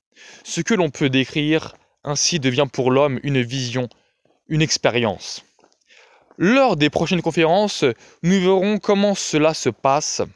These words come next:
de même que l'homme, ici-bas, est entouré du règne minéral, du règne végétal, du règne animal et de ce que le règne humain physique a comme effet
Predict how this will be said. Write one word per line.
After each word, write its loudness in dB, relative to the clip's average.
de 0
même 0
que 0
l'homme, 2
ici-bas, 0
est 2
entouré 2
du -2
règne 2
minéral, 0
du -2
règne 4
végétal, 0
du 0
règne 2
animal 2
et 2
de 0
ce -4
que 0
le 4
règne 2
humain 0
physique -6
a 2
comme 0
effet -2